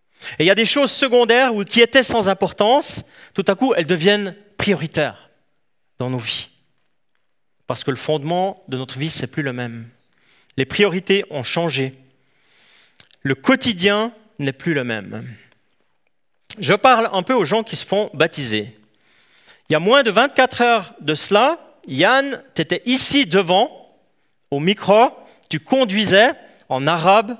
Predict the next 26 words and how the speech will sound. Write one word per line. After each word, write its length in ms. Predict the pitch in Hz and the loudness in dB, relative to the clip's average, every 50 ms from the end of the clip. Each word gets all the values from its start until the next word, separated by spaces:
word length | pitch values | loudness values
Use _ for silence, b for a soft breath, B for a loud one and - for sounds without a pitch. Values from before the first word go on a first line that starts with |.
| _ | _
bien 180 | 127 120 127 127 | -6 -6 -6 -6
sûr, 420 | - - 165 180 202 226 240 - - - B B B B B B B B B B | -4 -4 -2 0 2 2 2 0 -2 -8 B B B B B B B B B B
des 220 | 123 131 143 143 | -4 -2 -2 -2
gens 420 | 139 120 143 202 226 247 247 - - - | -4 -2 0 2 2 2 0 -4 -6 -8
dans 160 | 131 139 143 | -6 -6 -4
le 100 | 139 135 | -4 -4
chant. 300 | 131 - - - 156 123 - _ _ _ _ _ _ _ _ _ _ _ _ _ _ _ | -4 -2 -2 -2 -2 -4 -8 _ _ _ _ _ _ _ _ _ _ _ _ _ _ _
Et 80 | 147 | -4
le 140 | 147 156 156 | -4 -2 -2
chant 460 | 147 - - 233 240 254 254 254 - - | -2 -2 0 0 2 2 0 -2 -4 -8
disait, « 560 | 147 123 151 190 180 156 180 196 208 220 226 b b b b b b | -10 -6 -6 -4 -2 0 0 0 0 0 -2 b b b b b b
Christ, 540 | _ - - 226 226 214 - - - - - - _ _ _ - | _ -6 -4 -4 -4 -4 -8 -10 -10 -14 -18 -18 _ _ _ -10
notre 340 | 139 147 151 - - 135 | -10 -8 -10 -10 -12 -12
roi. » 340 | 117 92 - 113 120 113 - - _ _ _ _ _ _ _ _ _ _ _ _ _ _ _ _ _ _ _ _ _ _ _ _ B B B B B B B B B B B | -12 -8 -6 -6 -6 -6 -8 -14 _ _ _ _ _ _ _ _ _ _ _ _ _ _ _ _ _ _ _ _ _ _ _ _ B B B B B B B B B B B
Réfléchis, 800 | - 175 208 202 - 254 226 - - 208 220 226 254 311 - - _ | 0 0 0 2 0 -2 0 0 0 0 0 0 0 -2 -6 -12 _
Yann, 540 | 180 - 151 151 156 160 175 185 196 226 214 - _ _ _ _ _ _ _ | -2 0 2 2 2 0 -2 -6 -8 -10 -12 -20 _ _ _ _ _ _ _
est-ce 200 | - 170 175 - | -4 -2 -2 -2
qu'il 320 | - - 202 208 196 - 156 | -2 0 0 0 0 0 -2
y 60 | 147 | -2
a 60 | 135 | -2
quelques 500 | - - 208 214 202 - 190 156 127 147 | 2 2 2 2 2 -2 -4 -2 0 0
années 460 | 170 170 175 175 175 180 185 190 - - | 0 0 0 -2 -2 -2 -2 -4 -6 -8
de 160 | 139 131 131 | -6 -6 -6
cela, 580 | 127 - - - 143 139 147 160 180 202 226 - | -6 -6 -6 -2 0 2 2 2 0 -2 -6 -8
en 240 | - 131 113 120 131 | -8 -6 -4 0 -2
arrière, 600 | 156 147 151 147 143 139 139 151 160 160 - - | 0 0 2 2 2 4 2 2 -2 -4 -10 -20